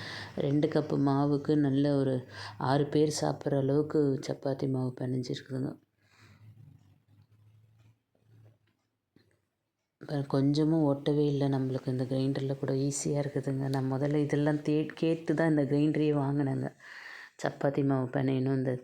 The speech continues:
தேங்காய் திருகி கொடுக்கணும் அப்படின்னு சொல்லிட்டு, அதுக்கேத்த மாதிரி மாவு நல்லா பிணைஞ்சு கொடுத்துருக்குது. இப்போ நம்ம இது தட்டு போட்டு மூடி வச்சுட்டு அடுத்து தேங்காய் எப்படி திருவுதுன்னு சொல்லி பார்க்கலாம் இருங்க. இது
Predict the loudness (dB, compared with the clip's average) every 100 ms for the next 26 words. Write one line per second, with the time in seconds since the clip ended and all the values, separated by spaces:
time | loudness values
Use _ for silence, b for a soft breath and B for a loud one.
0 | -4 -2 0 -2 -2 -2 -2 -4 -4 -4
1 | -2 -2 -2 -2 -2 -4 -2 -2 0 0
2 | 0 -2 0 0 0 0 -2 0 0 0
3 | 0 0 -2 0 0 0 -2 -4 -4 -4
4 | -2 -2 0 -2 -6 B B B _ -8
5 | -4 -2 0 0 -2 -2 -2 0 0 2
6 | 2 2 0 -2 -4 -4 -2 -2 0 2
7 | 2 2 0 -2 -4 -2 0 0 0 -2
8 | -2 -4 -4 -4 -6 -4 -4 -2 -4 -6
9 | -8 B B B B B _ _ _ _
10 | _ _ _ _ _ _ _ _ _ _
11 | _ _ _ _ _ _ _ _ _ -4
12 | 0